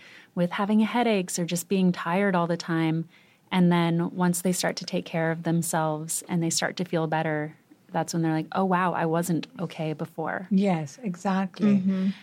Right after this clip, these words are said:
Speaker 2: Um, and when we know that we have the power to change these things in ourselves.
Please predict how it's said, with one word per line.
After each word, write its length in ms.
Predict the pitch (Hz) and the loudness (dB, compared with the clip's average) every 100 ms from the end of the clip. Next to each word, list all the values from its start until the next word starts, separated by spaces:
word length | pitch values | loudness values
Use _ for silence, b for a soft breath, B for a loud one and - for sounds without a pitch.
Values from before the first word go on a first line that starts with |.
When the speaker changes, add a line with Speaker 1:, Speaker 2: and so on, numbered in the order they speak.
| B - | B -6
Speaker 2:
Um, 320 | 214 180 202 | 0 2 2
and 220 | 220 208 208 | 2 2 4
when 220 | 214 208 | 4 4
we 120 | 202 | 4
know 300 | 202 262 285 | 4 2 0
that 180 | 208 190 | 0 0
we 140 | 180 | 2
have 200 | 202 185 | 2 0
the 100 | 190 | -4
power 640 | 180 202 247 302 190 156 | -4 -4 -4 -2 -2 -2
to 200 | 160 - | -6 -10
change 600 | 175 - 254 262 214 151 | -8 -2 0 2 2 0
these 180 | 151 135 | -6 -10
things 500 | - 143 104 110 120 | -10 -12 -12 -14 -8
in 140 | 143 127 | -6 -6
ourselves. 840 | 127 120 - - - - - | -8 -10 -12 -14 -18 -20 -20